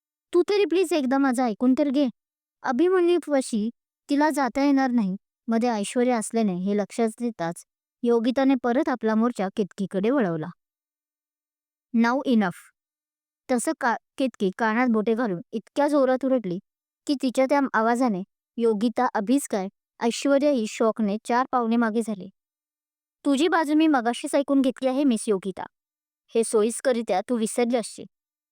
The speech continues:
पण मला आता तुझं काहीही ऐकण्यात इंटरेस्ट नाही. आता मी ऐकेल तर अभिकडूनच, अन्यथा मला कुणीही काही सांगायला यायचं नाही." तिने पुढे बोलत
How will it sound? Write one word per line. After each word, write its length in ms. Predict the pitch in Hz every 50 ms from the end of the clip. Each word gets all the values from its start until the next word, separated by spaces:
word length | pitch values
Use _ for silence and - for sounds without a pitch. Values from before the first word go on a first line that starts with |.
| _ _ _ _ -
पण 100 | 294 262 240
मला 260 | 226 233 233 262 294
आता 220 | 311 320 - 320 294 -
तुझं 200 | 262 220 190 214 -
काहीही 440 | - 247 220 202 202 220 214 233 285
ऐकण्यात 440 | 294 269 269 - 226 208 190 233 -
इंटरेस्ट 440 | - 262 226 208 - 214 202 - -
नाही. 200 | 185 156 156 190 - _ _ _ _ _ _ _ _ _ _ _ _ _ _ _ _ _ -
आता 240 | 240 254 - 349 359
मी 140 | 349 359 370
ऐकेल 400 | 339 339 285 - 214 208 233 233 -
तर 100 | 277 269
अभिकडूनच, 840 | - 233 208 233 254 226 269 240 233 247 240 208 143 - - - - _ _ _ _ _ _ _ _ _ _
अन्यथा 440 | - 220 226 226 226 226 - 254 285 294
मला 260 | 285 247 220 226 233 -
कुणीही 320 | - 247 226 226 233 277
काही 380 | 285 311 262 233 220 214 202 202 - _ _ _ _ _ _ _ _
सांगायला 480 | - - 254 226 214 208 220 214 220 233
यायचं 440 | 240 233 208 185 180 - - 220 233
नाही." 280 | 226 190 156 165 190 180 _ _ _ _ _ _ _ _ _ _ _ _ _ _ _ _ _ -
तिने 200 | 247 240 254 247
पुढे 280 | - - 226 220 233 233
बोलत 380 | 240 254 214 190 180 - _